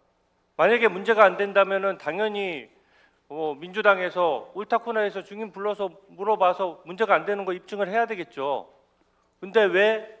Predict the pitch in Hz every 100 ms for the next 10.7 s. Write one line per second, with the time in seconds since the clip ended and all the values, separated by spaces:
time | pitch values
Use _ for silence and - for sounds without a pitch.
0 | _ _ - 170 214 214 214 - 175 190
1 | 175 170 160 151 160 170 - 147 170 196
2 | 180 160 151 151 156 151 143 120 _ _
3 | _ _ 196 214 220 185 165 139 139 131
4 | 135 190 180 165 165 123 - 127 170 104
5 | - _ _ _ _ _ 208 247 262 240
6 | 202 - _ - 190 - 247 247 214 208
7 | 202 196 185 175 180 - 240 233 202 196
8 | 185 175 143 160 220 208 175 170 196 185
9 | 175 202 160 98 - _ _ _ _ _
10 | 175 233 240 233 220 175